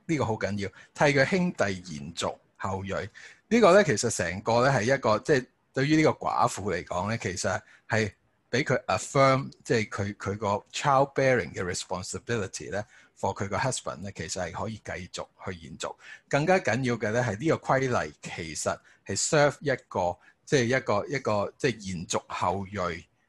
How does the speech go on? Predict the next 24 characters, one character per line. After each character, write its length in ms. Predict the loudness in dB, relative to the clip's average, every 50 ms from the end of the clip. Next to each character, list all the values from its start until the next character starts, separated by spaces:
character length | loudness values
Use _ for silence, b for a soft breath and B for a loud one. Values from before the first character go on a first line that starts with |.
| _ _
嚇， 140 | -6 -4 -4
為 240 | -2 0 -2 0 0
呢 100 | 0 0
個 80 | 0 0
男 380 | 0 -2 -4 -4 -4 -8 -8 -6
性 380 | -4 -4 -4 -4 -6 -8 -10 -14 -12 -8
去 120 | -6 -6
延 240 | -6 -6 -8 -10 -8
續 140 | -6 -8 -6
後 260 | -4 -2 -2 -2 -4
裔 60 | -4
呢 180 | -8 -8 -8 -8 -6
一 160 | -6 -4 -4 -6 -6
個 120 | -8 -8
嘅 180 | -8 -8 -8 -8
system， 480 | -8 -6 -4 -4 -4 -6 -6 -8 -12 -12 -14 _ b b b b b b
嚇。 160 | -10 -10 -10 _ _ _ _
So 180 | -2 0 2 2
that 180 | 4 4 2 2
呢 120 | 0 0
個 280 | 0 0 0 0 -2 -6 -6
男 260 | -6 -4 -4 -4 -6
人 180 | -6 -6 -6
嘅 160 | -4 -6 -6